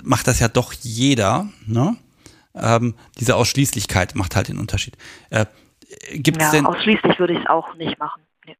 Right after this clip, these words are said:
Speaker 1: Wie ist denn das mit, mit der Anzahl der Menschen? Also ganz ehrlich, ist es überhaupt gar kein Problem, sechs Chatfenster gleichzeitig aufzuhaben.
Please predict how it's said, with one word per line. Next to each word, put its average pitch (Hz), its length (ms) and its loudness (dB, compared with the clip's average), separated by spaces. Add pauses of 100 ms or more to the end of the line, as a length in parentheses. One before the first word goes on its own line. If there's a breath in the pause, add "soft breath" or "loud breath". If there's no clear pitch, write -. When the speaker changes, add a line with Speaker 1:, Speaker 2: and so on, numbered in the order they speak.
(140)
Speaker 1:
Wie 139 180 -2
ist 143 160 0
denn 165 60 2
das 147 180 2
mit, 135 240 2
mit 131 160 2
der 113 140 4
Anzahl 170 340 2
der 113 140 4
Menschen? 110 480 0
Also 113 480 4
ganz 117 180 0
ehrlich, 123 260 0
ist 131 140 -2
es 120 100 0
überhaupt 123 260 2
gar 151 120 4
kein 151 200 2
Problem, 120 440 2
sechs - 300 -4
Chatfenster 107 540 0
gleichzeitig 104 600 0
aufzuhaben. 139 680 0